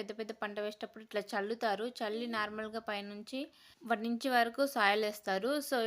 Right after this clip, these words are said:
ఇప్పుడు నేనైతే ఈ సాయిల్, రెడ్ సాయిల్ and బ్లాక్ సాయిల్, కోకోపీట్, వర్మి కంపోస్ట్ మిక్స్ చేసిన దాంట్లో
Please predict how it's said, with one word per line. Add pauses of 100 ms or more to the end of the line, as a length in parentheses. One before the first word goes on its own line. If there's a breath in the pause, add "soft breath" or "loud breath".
ఇప్పుడు
నేనైతే
ఈ
సాయిల్, (180)
రెడ్ (140)
సాయిల్
and (120)
బ్లాక్
సాయిల్,
కోకోపీట్, (240)
వర్మి (100)
కంపోస్ట్ (800 soft breath)
మిక్స్
చేసిన (160)
దాంట్లో